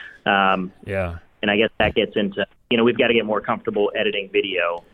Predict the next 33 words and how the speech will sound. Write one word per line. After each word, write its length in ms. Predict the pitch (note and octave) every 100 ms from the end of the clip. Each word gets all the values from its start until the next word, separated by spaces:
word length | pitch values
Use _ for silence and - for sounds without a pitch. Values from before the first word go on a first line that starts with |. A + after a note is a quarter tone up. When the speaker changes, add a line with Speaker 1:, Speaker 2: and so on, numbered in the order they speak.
| -
Speaker 1:
And, 320 | G2 F#2 F2+
and 140 | - G2
we 100 | G2
do 180 | G#2+ G2+
have 300 | G2+ F#2+ F#2
a, 240 | F#2 F2+
uh, 260 | F2 E2+ F2 A#2+
we've 100 | A#2
hired 260 | C3 A2+
an 60 | G#2+
intern 540 | B2 A#2 G#2 G2 F#2+
that's, 540 | G2 G2+ - - - -
uh, 340 | F#2 F2+ F2+ - _
working 340 | B2 A#2+ A2+ G#2
on 120 | G2
her 420 | G2+ G#2 G2 F#2+ - _ _ _ _ -
digital 440 | A2 G#2 G#2 G#2
video 480 | G2 G#2+ G#2+ G2 G2
editing 360 | - G#3 G3+ G2
degree. 480 | - - G2 G2 -
She's 140 | - - -
starting 560 | G#2+ G#2+ G2+ G2+ G2+ G2
August 420 | G2+ G2+ F#2 - -
twentieth, 560 | - A2+ F#2+ F2 E2+ - -
so 300 | G2+ F#2 F2
Speaker 2:
Hmm. 60 | F#2+
Speaker 1:
we're 140 | G2 F#2
excited 420 | - G#2+ F#2+ F#2
about 340 | F#2 F2+ F2+ - _ -
Speaker 2:
That's 300 | - G#2+ -
cool. 240 | G2+ F#2+ - -
Speaker 1:
uh, 180 | G2 F#2
having 260 | C3 A2+